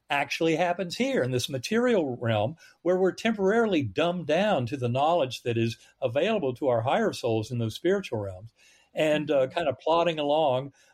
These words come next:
uh, living these lives where we learn and teach with each other,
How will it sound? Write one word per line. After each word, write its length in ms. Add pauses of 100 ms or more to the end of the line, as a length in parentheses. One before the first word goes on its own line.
(120)
uh, 240
living 360
these 280
lives 360
where 280
we 400
learn 580
and 220
teach 400
with 160
each 200
other, 520